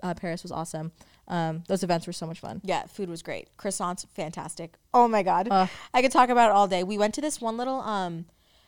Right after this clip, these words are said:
Speaker 2: there was
Speaker 1: Talking
Speaker 2: like a
Speaker 1: about the cafe?
Speaker 2: forty-five, yeah, what was that place called?
Speaker 1: You
Speaker 2: It
Speaker 1: know, it's
Speaker 2: blew up on
Speaker 1: actually,
Speaker 2: TikTok.
Speaker 1: yeah, and I didn't know it was big on TikTok till I was scrolling through my phone, like, last week, and I'm like,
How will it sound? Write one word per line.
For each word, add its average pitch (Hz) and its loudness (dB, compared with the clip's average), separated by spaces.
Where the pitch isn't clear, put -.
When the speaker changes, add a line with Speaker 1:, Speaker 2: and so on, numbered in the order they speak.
Speaker 2:
there 226 2
was 254 4
Speaker 1:
Talking 254 6
Speaker 2:
like - -10
a 208 4
Speaker 1:
about 190 6
the 269 4
cafe? 185 6
Speaker 2:
forty-five, 254 -2
yeah, 370 4
what 269 0
was 508 0
that 571 -2
place 403 0
called? 294 4
Speaker 1:
You 262 8
Speaker 2:
It 285 12
Speaker 1:
know, 359 12
it's 466 12
Speaker 2:
blew 415 8
up 453 10
on 277 12
Speaker 1:
actually, 302 8
Speaker 2:
TikTok. 226 2
Speaker 1:
yeah, 415 10
and 302 6
I 294 6
didn't 349 4
know 311 10
it 370 8
was 302 8
big 277 0
on 269 4
TikTok 285 2
till - 2
I 233 6
was 226 0
scrolling 262 4
through 294 -4
my 220 4
phone, 214 2
like, 208 0
last 190 4
week, 208 -4
and 196 0
I'm 180 2
like, 175 -2